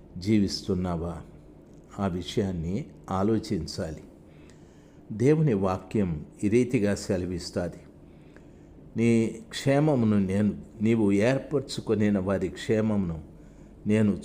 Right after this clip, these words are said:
చూచుచు, నీ జనులకు కలుగు సంతోషమును బట్టి నేను సంతోషించుచున్నానని." ప్రభు ఏర్పరచుకున్న మనల్ని, మనకు క్షేమాన్ని దేవుడు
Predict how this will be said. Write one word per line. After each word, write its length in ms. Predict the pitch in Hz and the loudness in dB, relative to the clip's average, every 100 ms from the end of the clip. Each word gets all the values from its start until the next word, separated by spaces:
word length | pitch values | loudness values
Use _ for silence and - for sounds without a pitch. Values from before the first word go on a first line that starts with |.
| - | -2
చూచుచు, 680 | 104 - 95 - 87 - - - - - - - | -2 -4 -8 -4 -4 -6 -18 -20 -20 -20 -16 -2
నీ 180 | 110 120 | 2 2
జనులకు 640 | 98 120 143 151 127 117 | 4 4 6 4 2 0
కలుగు 340 | 98 104 98 95 | 0 0 0 -2
సంతోషమును 920 | - 98 85 101 123 - 131 104 101 | -2 -2 0 2 2 2 0 0 0
బట్టి 480 | 90 - 101 80 - - - - - - - | -2 -4 -6 -6 -8 -20 -20 -20 -20 -14 -2
నేను 300 | 98 101 92 | 0 2 0
సంతోషించుచున్నానని." 1600 | - 101 101 120 117 - 98 - 95 - 95 87 87 80 76 - - - - - - - - - - | -4 -2 0 2 0 0 -4 -4 -10 -4 -4 -2 -4 -6 -10 -14 -20 -20 -20 -20 -20 -20 -20 -20 -6
ప్రభు 500 | 101 101 98 98 90 - - - | -2 0 2 0 -2 -8 -20 -6
ఏర్పరచుకున్న 1080 | 104 107 107 117 101 - - 98 92 92 92 - - | 0 2 2 -2 -2 -6 -8 -6 -4 -4 -6 -8 -6
మనల్ని, 500 | 90 98 110 110 92 98 | -2 0 0 0 -2 -2
మనకు 480 | 98 104 - 87 80 - - - - - - | -2 -2 -4 -8 -10 -14 -20 -20 -20 -20 -18
క్షేమాన్ని 680 | - 110 101 101 98 87 87 | -8 -2 0 2 0 0 -2
దేవుడు 600 | 82 95 87 76 80 | 0 0 0 -2 -6